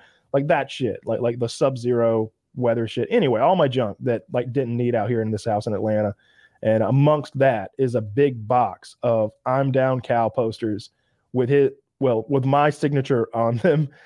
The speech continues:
and, uh, and a bunch of other stuff. I was like, "Holy shit, look at this, Dad." He was like, "That's that big boy you're friends with." <laughs> I'm just like,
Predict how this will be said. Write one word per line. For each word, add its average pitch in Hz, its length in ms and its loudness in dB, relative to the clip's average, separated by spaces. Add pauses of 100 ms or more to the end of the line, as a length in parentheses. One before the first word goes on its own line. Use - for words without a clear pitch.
(160)
and, 131 340 2
uh, 117 240 2
and 131 100 0
a - 20 2
bunch 156 220 0
of 127 80 -2
other 120 220 0
stuff. 98 400 -8
I 117 40 -4
was 131 120 -2
like, 139 80 -6
"Holy 208 280 0
shit, 208 560 -4
look 220 140 0
at 214 60 -2
this, 208 200 0
Dad." 147 360 4
He 175 80 2
was 160 100 0
like, 139 140 0 (760)
"That's 330 220 0
that 311 240 2
big 277 240 2
boy 208 240 4
you're 185 160 4
friends 180 420 2
with." 170 320 6
<laughs> 254 480 4
I'm 254 140 4
just 240 160 0
like, 196 220 2